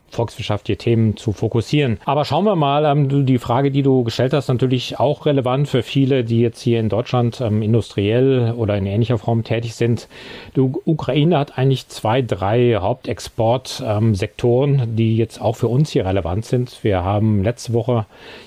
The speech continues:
ja durchaus auch schon Nachrichten gehört, dass, ähm, einige, ähm, Automobilhersteller aufgrund der fehlenden Kabelbäume, die aus der Ukraine importiert werden, ähm, die Produktion einstellen mussten und die Mitarbeiter in Kurzarbeit schicken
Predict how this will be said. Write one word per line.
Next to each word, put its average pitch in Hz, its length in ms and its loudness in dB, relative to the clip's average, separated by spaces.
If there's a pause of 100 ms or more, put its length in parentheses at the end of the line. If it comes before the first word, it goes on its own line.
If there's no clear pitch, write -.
ja 117 80 0
durchaus 123 340 0
auch 113 120 -4
schon 110 180 0
Nachrichten 113 460 0
gehört, 107 260 0
dass, 107 220 -4
ähm, 107 280 -2
einige, 104 720 0 (100)
ähm, 95 520 0 (120)
Automobilhersteller 117 1080 0
aufgrund 110 560 -4
der 101 340 0
fehlenden 104 460 0
Kabelbäume, 117 800 0 (600)
die 127 60 0
aus 123 180 0
der 127 320 0
Ukraine 135 520 2
importiert 147 600 0
werden, 120 720 2
ähm, 107 280 2
die 107 80 0
Produktion 123 500 -2
einstellen 104 420 0
mussten 107 380 0
und 101 260 -4
die 107 80 -2
Mitarbeiter 104 840 -2
in 104 200 -4
Kurzarbeit 117 440 -2
schicken 95 360 -2